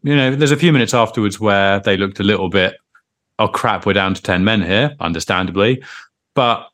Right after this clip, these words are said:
by the time we reached the midpoint of the second half, things were so composed that you'd, you'd almost forgotten that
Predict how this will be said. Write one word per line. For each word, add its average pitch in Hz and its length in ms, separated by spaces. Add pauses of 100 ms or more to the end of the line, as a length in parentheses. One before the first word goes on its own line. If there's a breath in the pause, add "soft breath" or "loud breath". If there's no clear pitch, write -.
(600)
by 127 220
the 127 80
time 156 240
we 127 100
reached 110 300
the 120 40
midpoint 110 420
of 101 40
the 98 60
second 95 320
half, 104 460 (180)
things 117 200
were 110 60
so 113 220
composed 98 640
that 98 280 (640 loud breath)
you'd, 107 260
you'd 117 120
almost 151 320
forgotten 107 540
that 101 140